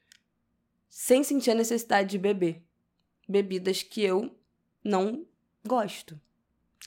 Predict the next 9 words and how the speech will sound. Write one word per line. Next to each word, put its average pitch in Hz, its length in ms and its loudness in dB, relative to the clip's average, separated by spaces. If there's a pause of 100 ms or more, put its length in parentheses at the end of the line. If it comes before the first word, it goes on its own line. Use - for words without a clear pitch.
(300)
Entender 247 460 6
também 240 280 2
quais 226 240 4
são 254 100 -4
as 247 80 -2
bebidas 214 560 0
que - 100 -16
você 156 260 -8
gosta. - 520 -12